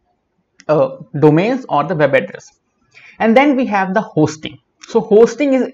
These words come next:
actually the house where website is located. So for example, if we talk about hosting in the real life, so your house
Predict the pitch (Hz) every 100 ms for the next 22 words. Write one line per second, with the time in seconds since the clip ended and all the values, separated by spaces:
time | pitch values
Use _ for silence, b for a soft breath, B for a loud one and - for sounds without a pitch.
0 | - 233 - 214 190 196 151 - 160 240
1 | 269 - B B B - 165 214 165 175
2 | 180 190 180 190 220 180 143 - - -
3 | 147 _ _ _ _ _ _ 156 160 180
4 | 156 147 - 165 165 165 156 151 151 147
5 | 143 147 - 151 139 143 202 156 165 -
6 | 147 139 170 233 247 170 147 185